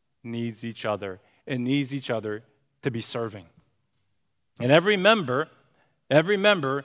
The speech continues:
should have the mindset of that I've got a contribution to make to the health and growth of this body. I'm gonna use this gift that God in his wisdom chose to give me,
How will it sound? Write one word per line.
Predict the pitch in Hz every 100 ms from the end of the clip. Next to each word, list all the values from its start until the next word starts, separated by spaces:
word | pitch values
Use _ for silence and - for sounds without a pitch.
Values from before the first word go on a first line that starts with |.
| -
should | - 147 151
have | 170 151
the |
mindset | 160 165 175 175 131 117
of | 131
that | 151 -
I've | 156 180 170
got | 170 175
a |
contribution | 170 160 160 147 139 147 - 147
to | 139
make | 131 113 - - - - _
to | - 123
the | 110
health | - 165 175 147
and | 120
growth | 135 160 151
of |
this | 135 131
body. | 123 123 117 120 - - - -
I'm | 127
gonna | 113
use | 104 120 190 208 156
this | 185 185 -
gift | 170 165 117 -
that | 107 -
God | 151 160 170
in | 151
his | 127 113
wisdom | 131 147 139 151
chose | - - 175 185 233
to |
give | 226 247 220
me, | 214 240 160 139